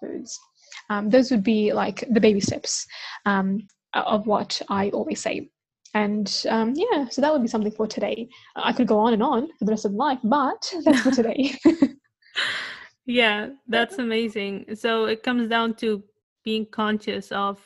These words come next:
Speaker 2: your body and what you put inside of it.
Speaker 1: Yes, yes, definitely. Awareness, self-awareness is such a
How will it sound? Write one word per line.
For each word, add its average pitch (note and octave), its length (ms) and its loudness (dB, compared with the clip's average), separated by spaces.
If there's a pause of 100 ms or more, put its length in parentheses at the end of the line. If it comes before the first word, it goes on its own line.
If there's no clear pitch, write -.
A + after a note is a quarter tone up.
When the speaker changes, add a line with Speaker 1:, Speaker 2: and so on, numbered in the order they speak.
(120)
Speaker 2:
your G3+ 140 -4
body G3 500 -4
and F#3+ 320 -8
what G3+ 220 -8
you G#3+ 40 -8
put G#3 300 -4
inside G#3 400 -2
of G3+ 100 -6
it. G3 220 -6 (840)
Speaker 1:
Yes, - 720 -4
yes, - 380 -16
definitely. A#3+ 540 -10
Awareness, A#3+ 480 0 (260)
self-awareness A#3 1000 -6 (600)
is A#3 400 6
such - 260 0
a A3 140 2